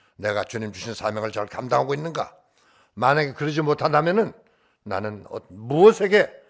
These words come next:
강탈당해서 나는 강도 만나서 죽어가는 사람처럼 시들어져 가고 있는가? 예, 생각해 봐야 됩니다. 특별히 오늘 주제는 우크라이나입니다. 우크라이나는 우리 주변에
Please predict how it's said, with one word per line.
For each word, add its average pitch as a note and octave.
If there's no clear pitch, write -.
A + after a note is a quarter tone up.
강탈당해서 G2
나는 F#2+
강도 D3+
만나서 D#3
죽어가는 F3
사람처럼 F3
시들어져 G#2+
가고 G2
있는가? F2+
예, F#2
생각해 F#2+
봐야 F#2
됩니다. F#2
특별히 E3
오늘 C3
주제는 A2
우크라이나입니다. -
우크라이나는 G#2
우리 G2
주변에 G#2+